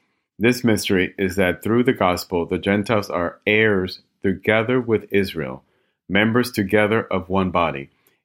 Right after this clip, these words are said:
and sharers together in the promise in Christ Jesus.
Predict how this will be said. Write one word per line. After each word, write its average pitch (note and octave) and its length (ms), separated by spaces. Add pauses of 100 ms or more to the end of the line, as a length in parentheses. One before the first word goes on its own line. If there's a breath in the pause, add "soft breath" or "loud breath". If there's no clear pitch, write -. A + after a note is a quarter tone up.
and F2+ 180
sharers G#2 540
together F#2 640 (100)
in F2+ 120
the E2+ 80
promise G2 480
in F2+ 100
Christ E2+ 400
Jesus. D#2 480